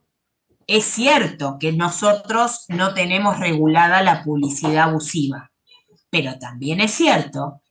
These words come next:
que existe el Tratado de los Derechos del Niño,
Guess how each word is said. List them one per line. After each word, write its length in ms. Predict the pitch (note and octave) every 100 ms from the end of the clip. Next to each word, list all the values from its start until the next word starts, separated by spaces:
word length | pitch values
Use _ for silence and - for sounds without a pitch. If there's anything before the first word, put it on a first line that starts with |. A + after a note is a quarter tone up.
| _
que 120 | -
existe 520 | F#3 - A#3 G#3+ - F#3+
el 120 | F3
Tratado 720 | A3+ E3+ - A3+ A#3 D#3+ C#3+
de 140 | C#3+ C#3+
los 200 | C3+ C3+
Derechos 540 | C3+ F3+ F#3+ G#3+ G#3
del 180 | C4 D4
Niño, 600 | D4 F#3 D#3+ D#3 D#3+